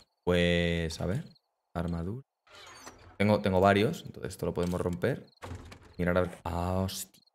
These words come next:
Ay, puto amo, chaval. <laughs> Vale, perfecto. Perfecto, perfecto. Oye, qué bueno, ¿eh? Qué bueno. O sea, realmente esto es lo que le da el jugo al mod, ¿no? Tener un montón de cosillas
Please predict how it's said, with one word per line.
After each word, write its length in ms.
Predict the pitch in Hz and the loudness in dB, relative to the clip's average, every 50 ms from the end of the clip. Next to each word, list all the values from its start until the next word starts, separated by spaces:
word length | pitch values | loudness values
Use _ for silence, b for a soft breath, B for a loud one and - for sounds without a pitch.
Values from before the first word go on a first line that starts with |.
| _ - | _ -20
Ay, 160 | - - - - _ _ _ _ _ _ _ _ _ _ - | -18 -18 -18 -20 _ _ _ _ _ _ _ _ _ _ -14
puto 220 | - - - - | -12 -10 -10 -10
amo, 100 | - - - _ _ - | -12 -14 -18 _ _ -16
chaval. 260 | - - - - - - _ _ _ _ _ _ _ _ _ _ _ _ - | -16 -16 -16 -18 -20 -20 _ _ _ _ _ _ _ _ _ _ _ _ 2
<laughs> 1200 | 151 131 - - - - - - 262 320 - - - 320 - - 190 202 202 190 185 170 131 - - | 2 2 2 0 -6 -4 0 4 4 4 4 2 0 0 0 0 0 2 4 4 4 2 2 0 2
Vale, 420 | 123 131 127 131 127 127 123 120 | 4 8 10 10 12 12 10 10
perfecto. 580 | - 120 113 - 127 127 - 127 107 104 101 - - - _ _ _ _ _ _ _ _ - | 8 6 6 6 4 4 6 2 2 2 0 -2 -8 -18 _ _ _ _ _ _ _ _ 2
Perfecto, 480 | 107 104 98 - 113 110 101 101 95 | 2 4 4 4 2 2 4 2 0
perfecto. 480 | - 98 95 - 98 98 98 - 98 95 98 - - _ _ _ _ _ _ _ _ _ - | 0 0 -2 -2 -4 -6 -6 -6 -8 -8 -8 -10 -16 _ _ _ _ _ _ _ _ _ 2
Oye, 160 | - 117 117 | 4 6 6
qué 120 | 113 127 131 | 8 6 6
bueno, 320 | 110 120 135 131 104 95 | 6 6 4 6 4 4
¿eh? 100 | 113 175 - - - - _ _ _ | 2 0 -2 -8 -14 -20 _ _ _
Qué 100 | - 123 | 2 4
bueno. 200 | 123 113 135 127 | 4 6 4 4
O 60 | 92 98 | 4 4
sea, 120 | - 107 | 4 4
realmente 280 | 123 147 160 170 - 156 | 4 4 4 4 2 2
esto 300 | 151 - 170 180 190 B B B B B B | 2 4 2 2 2 B B B B B B
es 160 | - 123 139 | 6 6 8
lo 100 | 156 151 | 8 8
que 100 | 151 131 | 8 8
le 120 | 117 110 107 | 8 8 10
da 140 | 107 120 127 | 10 12 12
el 200 | 139 143 131 127 | 10 10 8 6
jugo 260 | - - 127 113 127 | 4 4 8 10 10
al 100 | 113 107 | 10 10
mod, 300 | 117 131 120 98 - - | 10 6 6 6 4 2
¿no? 260 | - 113 151 - - | 2 2 2 2 2
Tener 240 | - 101 107 117 123 | 2 4 4 6 4
un 140 | 131 135 127 | 4 4 4
montón 440 | 131 127 127 120 - 131 131 131 | 4 4 4 4 4 4 4 6
de 80 | 123 - | 4 4
cosillas 560 | - 120 - - 127 127 135 127 127 - - | 4 2 2 2 4 8 8 8 8 6 -2